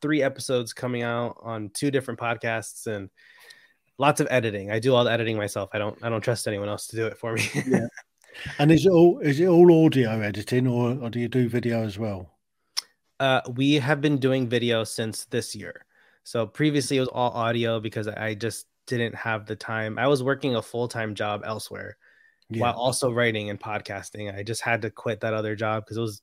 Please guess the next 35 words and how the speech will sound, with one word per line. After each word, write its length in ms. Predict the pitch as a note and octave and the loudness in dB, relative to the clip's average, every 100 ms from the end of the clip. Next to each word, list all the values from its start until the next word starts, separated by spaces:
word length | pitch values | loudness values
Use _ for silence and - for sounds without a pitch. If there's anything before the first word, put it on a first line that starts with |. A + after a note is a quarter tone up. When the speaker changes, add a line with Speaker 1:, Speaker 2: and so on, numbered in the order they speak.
| _ | _
Speaker 1:
just 220 | - A2 - | -14 -10 -2
way 140 | A#2 | -2
too 180 | - A2+ | -2 -6
exhausting, 540 | G2+ F#2+ F#2+ - F#2+ - _ _ _ _ _ _ _ _ | -6 -8 -10 -12 -14 -16 _ _ _ _ _ _ _ _
uh, 380 | - G#2+ G2+ G2 - - - | -4 -4 -4 -6 -12 -18 -10
to 120 | A#2+ | -6
do 200 | A2 A2+ | 0 0
it 60 | G#2+ | 0
all. 240 | G#2 G2 | -2 -2
I 80 | G2+ | -2
had 140 | A2+ | -2
to 60 | A2 | -2
prioritize 680 | - A2+ G#2 G2+ A2 G#2 F#2+ | 0 0 2 0 -2 -2 -4
just 240 | A2 - - | -8 -10 -8
my 120 | G#2+ | -6
mental 320 | G#2+ G#2+ F#2+ G#2 | -4 -4 -4 -2
health 260 | G#2 G2+ - - _ - | -2 -4 -10 -20 _ -10
to, 340 | A2 G#2 G2 G2 _ _ - _ | -4 -4 -6 -10 _ _ -20 _
to 100 | - | -4
be 200 | G#2+ A#2+ | -2 2
able 160 | A#2 A2 | 2 2
to 80 | G#2+ | -2
do 380 | G2 A#2 G#2+ G2+ | -2 -2 -2 -4
what 260 | G#2+ G#2+ A#2 | -6 0 2
I 60 | G#2+ | 2
really 360 | G#2+ A2 G#2+ | 2 0 0
wanna 300 | G#2 G2+ G2+ | 0 -2 -2
do 260 | G2 G2 F#2+ | -4 -6 -6
and 100 | G2 | -6
not 240 | G2 F#2+ - A2+ - | -6 -8 -14 -20 -16
do 140 | - A2 | -6 -4
another 260 | G#2 G#2 G2+ | -2 -2 -2
job 320 | G#2+ G2+ F#2+ | -2 -4 -6
for 160 | - | -8
pure 500 | G#2 - G#2+ G2+ F#2 | -8 -6 -4 -4 -4